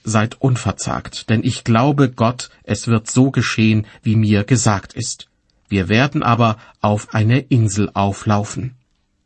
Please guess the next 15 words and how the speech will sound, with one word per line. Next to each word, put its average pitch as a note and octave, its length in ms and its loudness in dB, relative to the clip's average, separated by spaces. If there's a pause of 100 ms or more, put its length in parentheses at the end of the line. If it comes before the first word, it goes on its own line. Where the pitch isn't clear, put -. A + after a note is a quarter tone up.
(1200)
Was A#2+ 200 -2
für D#3+ 100 2
eine C3 380 2
tröstliche A#2+ 640 -2
Stimme C3+ 440 0
in - 220 -2
einer A2+ 300 0
trostlosen A2 800 -2
Situation. A2 920 -4 (500)
Paulus F3 520 -2
will C#3+ 140 4
den C#3 200 2
Männern A#2 340 2
Mut A#2 340 2
machen, G2+ 340 0